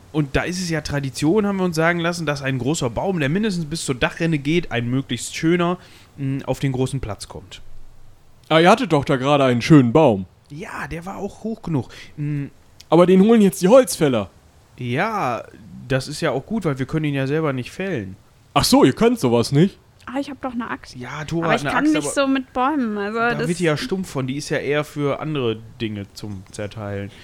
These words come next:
Speaker 3: Ja, stimmt, Papier macht ja auch stumpf. Ja.
Speaker 1: Ähm,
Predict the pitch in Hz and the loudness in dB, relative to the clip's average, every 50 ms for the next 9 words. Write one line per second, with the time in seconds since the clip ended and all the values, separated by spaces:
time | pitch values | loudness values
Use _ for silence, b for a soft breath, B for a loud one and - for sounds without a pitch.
0 | B B B 180 196 - - 262 226 214 220 208 - - 226 220 214 220 - - | B B B -4 -4 -2 0 0 0 0 -2 -8 -8 -6 -6 -4 -4 -6 -6 -8
1 | 208 - - 190 - - - 196 185 185 - - _ _ - - _ _ _ _ | -8 -8 -8 -10 -12 -14 -12 -10 -12 -12 -14 -20 _ _ -20 -20 _ _ _ _
2 | _ - 226 196 190 196 214 - - - _ - 127 127 131 135 131 131 131 131 | _ -10 -8 -8 -8 -8 -10 -14 -20 -20 _ -4 0 0 2 2 2 0 0 -2
3 | 127 | -4